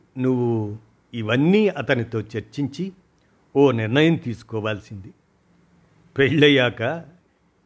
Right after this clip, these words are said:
నేను చెప్పిన కారణాల వంటివి ఉంటే తప్ప విడాకులు తీసుకోవటం అంత సులభం కాదు. ఈ సంవత్సరానికే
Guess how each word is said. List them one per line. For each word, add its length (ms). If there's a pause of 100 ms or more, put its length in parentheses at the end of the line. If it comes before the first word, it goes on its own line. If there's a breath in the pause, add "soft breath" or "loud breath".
(360)
నేను 300
చెప్పిన 380
కారణాల 560
వంటివి 360
ఉంటే 340
తప్ప 340 (840)
విడాకులు 560
తీసుకోవటం 920 (1300)
అంత 380
సులభం 480
కాదు. 420 (1120)
ఈ 240
సంవత్సరానికే 960